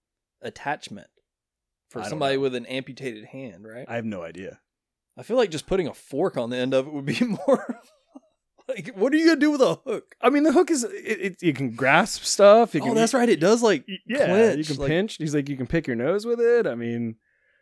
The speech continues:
Speaker 2: yeah, I mean, I don't know.
Speaker 1: It's
Speaker 2: I,
Speaker 1: good
Speaker 2: I
Speaker 1: for
Speaker 2: think
Speaker 1: tearing sacks.
Speaker 2: <laughs> Oh,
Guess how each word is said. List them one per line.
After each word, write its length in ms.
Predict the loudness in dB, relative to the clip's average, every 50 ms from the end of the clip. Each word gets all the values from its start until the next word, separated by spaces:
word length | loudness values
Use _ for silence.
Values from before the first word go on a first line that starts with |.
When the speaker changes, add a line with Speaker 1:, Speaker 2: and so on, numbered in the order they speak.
| _ -6
Speaker 2:
yeah, 320 | -4 -2 -2 0 -2 -4 -4
I 120 | -6 -6 -6
mean, 140 | -6 -6 -6
I 80 | -6
don't 120 | -4 -2 -2
know. 260 | -2 -2 -2 -4 -6
Speaker 1:
It's 100 | -6 -6
Speaker 2:
I, 20 | -4
Speaker 1:
good 80 | -4
Speaker 2:
I 40 | -4
Speaker 1:
for 60 | -6
Speaker 2:
think 140 | -6 -8 -10
Speaker 1:
tearing 280 | -8 -8 -8 -8 -8 -8
sacks. 580 | -8 -6 -6 -6 -6 -8 -10 _ -20 -20 -20 _ -2
Speaker 2:
<laughs> 60 | 4 6
Oh, 300 | 6 6 6 4 -2